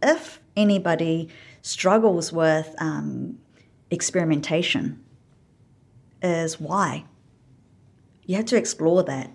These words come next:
as a leader, I think, and as an, as an individual, you have to explore, because experimentation is not comfortable. We are not from a system or school of thought where,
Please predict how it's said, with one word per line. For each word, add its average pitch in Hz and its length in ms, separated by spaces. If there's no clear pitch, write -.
as 147 160
a 147 60
leader, 143 340
I 147 100
think, 135 380
and 147 380
as 160 220
an, 143 280
as 160 160
an 160 120
individual, 185 680
you 170 100
have 202 120
to 247 100
explore, 190 480
because 190 300
experimentation 233 880
is 175 180
not 180 380
comfortable. 131 680
We 247 200
are 320 140
not 214 480
from 196 340
a 185 140
system 156 680
or 156 120
school 175 300
of 147 200
thought 170 540
where, 185 680